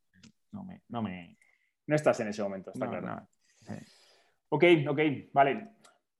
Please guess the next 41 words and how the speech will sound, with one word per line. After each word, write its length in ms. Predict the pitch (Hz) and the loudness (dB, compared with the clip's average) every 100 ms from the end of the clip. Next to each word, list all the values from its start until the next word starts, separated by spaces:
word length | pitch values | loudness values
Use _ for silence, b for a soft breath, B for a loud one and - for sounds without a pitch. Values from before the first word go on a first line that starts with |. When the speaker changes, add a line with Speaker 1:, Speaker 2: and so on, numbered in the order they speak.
| _ | _
Speaker 2:
Espera, 180 | _ 123 | _ -10
que 60 | 113 | -4
me 80 | 131 | -2
ha 20 | |
recordado 320 | 131 127 123 | 0 2 4
lo 60 | 123 | 8
Speaker 1:
Pero 140 | 151 | 10
Speaker 2:
que 40 | |
Speaker 1:
bueno, 180 | 170 170 | 10 10
Speaker 2:
dices. 80 | 135 | 8
Speaker 1:
que 40 | 175 | 8
es 100 | 175 | 8
muy 160 | 156 | 8
alfa, 300 | 123 110 - 101 | 6 6 0 -2
¿no? 140 | 196 | 0
Sin 240 | 214 123 123 | -2 -4 -4
más, 260 | 120 104 - | -4 -4 -4
tú, 320 | 117 117 113 | -2 -2 -4
tú, 280 | 117 113 117 123 - | -6 -6 -6 -12 -4
todo 100 | 135 | -4
esto, 200 | 131 139 | -2 0
todo 240 | 135 135 | 2 2
Speaker 2:
Totalmente 280 | 135 160 147 | 6 6 6
Speaker 1:
esto 160 | 185 151 | 4 4
Speaker 2:
alfa, 80 | 143 | 4
Speaker 1:
empezaba 320 | 143 170 165 | 8 12 12
Speaker 2:
esa 40 | |
es 40 | 123 | 10
la 40 | |
Speaker 1:
que 40 | 139 | 4
es 60 | |
un 60 | 120 | 2
Speaker 2:
palabra. 160 | 104 | 0
Speaker 1:
mundo 320 | 120 147 143 131 | -2 -2 0 0
mega 220 | 120 110 | 4 4
alfa. 300 | 110 - - - _ _ _ _ _ _ _ _ | 4 -4 -16 -20 _ _ _ _ _ _ _ _
Speaker 2:
Absolutamente, 600 | - 110 113 110 101 98 - _ _ | -14 -10 -8 -8 -10 -16 -20 _ _
sí, 120 | 104 | -20
sí. 80 | 104 | -12
Speaker 1:
Muy 240 | 107 98 92 | -10 -10 -10
bien. 200 | 98 | -12